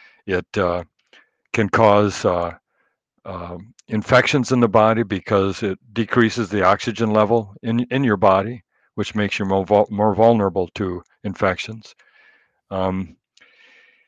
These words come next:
it's, uh, uh, it causes what's called m-, mask mouth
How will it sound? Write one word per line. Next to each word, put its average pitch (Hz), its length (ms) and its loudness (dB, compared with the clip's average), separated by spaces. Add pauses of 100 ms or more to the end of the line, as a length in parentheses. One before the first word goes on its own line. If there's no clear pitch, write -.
(240)
it's, - 420 -6
uh, 101 320 4 (440)
uh, 104 440 -4 (1200)
it 113 140 -10
causes 107 500 4
what's 104 240 0
called 107 360 4
m-, 104 180 0
mask 107 480 0
mouth 101 540 2